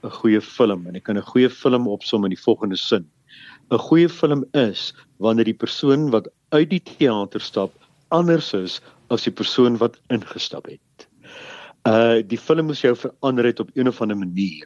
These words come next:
Maak nou nie saak watter manier nie, daar's tagtig maniere waarop 'n film jou kan verander. Uh, iets soos, kom ons sê nou maar, two thousand and one, A Space Odyssey, wat my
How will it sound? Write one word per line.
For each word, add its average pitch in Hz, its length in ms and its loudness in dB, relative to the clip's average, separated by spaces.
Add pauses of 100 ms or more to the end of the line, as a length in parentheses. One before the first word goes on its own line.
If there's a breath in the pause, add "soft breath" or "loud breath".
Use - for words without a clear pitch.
Maak 104 160 -2
nou 127 60 4
nie 120 100 4
saak 110 240 0
watter 98 300 -4
manier 98 260 -4
nie, 98 80 -10
daar's 92 320 -10
tagtig - 400 -2
maniere 98 380 0 (240 soft breath)
waarop 107 260 0
'n 95 40 -4
film 107 260 0
jou 95 140 -2
kan 90 180 -12
verander. 90 440 -10 (540 loud breath)
Uh, 123 200 4
iets 170 220 2
soos, 185 240 2 (200)
kom 151 140 2
ons 139 120 0
sê 151 120 2
nou 139 100 2
maar, 131 200 4
two 139 140 0
thousand 127 480 0
and 101 140 -8
one, 104 200 0
A 107 40 0
Space 107 360 -2
Odyssey, 101 380 -2
wat - 160 -4
my 98 380 -6